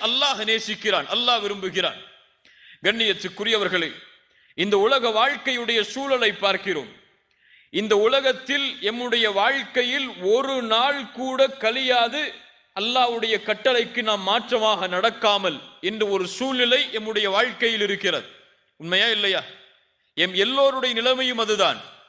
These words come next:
எம்முடைய காலையிலிருந்து இரவு வரை எம்முடைய வாழ்க்கையில் அல்லாஹ்விற்கு கட்டுப்படக்கூடிய காரியத்தை விட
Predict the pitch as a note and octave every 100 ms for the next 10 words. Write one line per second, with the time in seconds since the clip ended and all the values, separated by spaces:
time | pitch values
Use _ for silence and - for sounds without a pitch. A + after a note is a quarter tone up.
0 | _ _ - G3 A3 A3 G#3+ - G#3 B3+
1 | C4+ C4 A#3+ A#3 C4+ C4 A#3 A3+ C4 B3
2 | A3 A3 C#4+ C#4 - - _ _ - F3+
3 | A3+ A3+ A3+ G3+ G#3+ C4+ A#3+ - B3 C#4
4 | B3 A3 C4 C4+ C4+ B3+ - A#3+ A3+ A3
5 | - A3 B3+ B3 B3 A#3 A#3 A3+ - G3+
6 | A#3+ B3 A3+ - A3 G#3 G3